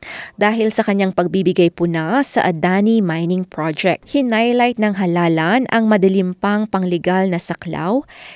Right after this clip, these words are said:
hinggil sa social media na mga patalastas. Narito't nagpaliwanag si Andrew Yu mula sa Australian National University.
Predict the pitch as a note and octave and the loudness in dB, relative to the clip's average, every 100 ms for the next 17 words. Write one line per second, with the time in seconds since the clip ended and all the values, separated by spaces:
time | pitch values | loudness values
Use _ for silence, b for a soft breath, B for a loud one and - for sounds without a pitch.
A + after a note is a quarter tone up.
0 | - C4+ B3+ A3+ C4 B3+ G3 - A3 A3 | -2 0 2 4 2 2 -2 0 2 2
1 | - F3+ F3 F#3+ G3+ F3+ G#3 G#3 A3 B3 | 2 0 -2 -2 0 2 2 2 2 2
2 | G3 D#3+ - D#3 D#3+ E3 - F#3 E3+ - | 0 -4 -6 -6 -6 -6 -4 -4 -4 -6
3 | - - - _ B B B - G3+ G3 | -8 -8 -14 _ B B B -2 2 2
4 | G3+ G3+ G3+ F#3 - F3+ E3+ E3+ E3 E3 | 2 0 2 -2 0 0 0 0 -2 0
5 | A3 A3+ - - F#3 F3+ F3 E3+ E3 E3+ | -2 -2 -4 -4 -4 -2 -2 -2 -2 -2
6 | E3+ D4+ B B B A3 A3+ G#3 - - | -2 -2 B B B 2 4 2 0 -4
7 | - - G#3 G#3+ G#3+ G#3+ G3+ E3+ F3+ F#3 | -6 -2 2 4 4 2 0 -2 -2 -4
8 | G#3 G3 G3 F3+ D#3+ C#3+ D#3 D#3+ - - | -4 -2 -2 -4 -6 -6 -6 -6 -8 -8
9 | E3 | -10